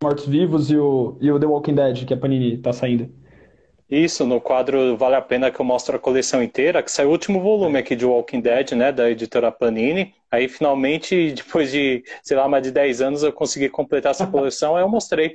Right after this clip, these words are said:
Speaker 2: diferença de cada uma, qual que vale mais a pena ou não.
Speaker 1: Oh, legal. Ah, o Fábio aqui, Fa-, é, Fabinho F C P, perguntou se você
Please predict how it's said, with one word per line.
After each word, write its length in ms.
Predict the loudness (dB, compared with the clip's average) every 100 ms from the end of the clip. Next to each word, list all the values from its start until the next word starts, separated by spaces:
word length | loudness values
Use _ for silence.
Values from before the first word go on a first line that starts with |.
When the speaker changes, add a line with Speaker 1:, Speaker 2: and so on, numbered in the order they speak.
| -10 -20 -6
Speaker 2:
diferença 560 | -4 -2 -2 -2 -4 -8
de 80 |
cada 340 | -4 -2 0 0
uma, 260 | 0 -2
qual 180 | 0 -2
que 160 | -2 -2
vale 340 | 0 0 0
mais 220 | -2 0 -2
a 60 |
pena 300 | -2 -2 -2
ou 80 | -4
não. 320 | -4 -2 -4 _ _ _ _ _ _ _ _ -6
Speaker 1:
Oh, 60 | -2
legal. 460 | 0 0 0 -2 -8 -8 -4
Ah, 160 | 0
o 120 | 0
Fábio 420 | -2 -2 0 0 0
aqui, 460 | -2 -2 0 -2 -4
Fa-, 300 | 0 0 0 0
é, 280 | 0 0
Fabinho 600 | 0 -4 -2 0 2 2
F 440 | 0 -2 -2 -2 -2
C 240 | -2 -4
P, 240 | -2 -4 -2
perguntou 420 | 0 0 0 -2
se 80 | -2
você 400 | -2 0 0